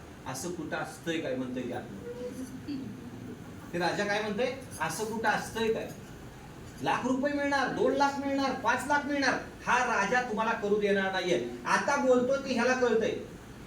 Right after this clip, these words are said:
ह्या राजाच्या महिलाचा हा शिपाई बाहेर उभा केलाय.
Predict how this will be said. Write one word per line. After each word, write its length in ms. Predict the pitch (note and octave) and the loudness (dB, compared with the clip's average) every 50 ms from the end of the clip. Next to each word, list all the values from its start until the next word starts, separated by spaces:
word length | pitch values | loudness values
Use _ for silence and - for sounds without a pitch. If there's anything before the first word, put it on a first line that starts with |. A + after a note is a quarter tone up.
| - - - | -14 -12 -4
ह्या 560 | - G3 G#3 G#3+ A3 A3+ A3+ A#3 A3+ A#3 A3+ - | 0 2 2 4 4 4 4 4 2 0 -4 -6
राजाच्या 760 | E3+ - G#3+ A3 F3 F3+ - G3+ G#3 A3 G#3 - - A3+ A3+ A#3 | -4 0 2 2 2 2 2 2 2 2 2 0 0 0 0 2
महिलाचा 600 | G#3+ G3 F3 E3+ E3+ F3 F#3 G3+ G3+ - - - | 2 2 2 2 2 2 2 0 0 0 -2 -2
हा 200 | E3+ F3+ G3 G3 - | 0 0 -2 -2 -2
शिपाई 240 | F3+ E3 D#3+ E3+ E3+ | -4 -2 0 0 2
बाहेर 280 | E3+ F3 D#3 D3+ D3+ D3 | 2 2 0 0 0 0
उभा 200 | C#3+ C3+ C#3 - | 0 0 0 -2
केलाय. 280 | C3+ B2 A2 G#2 - | -2 -4 -4 -6 -6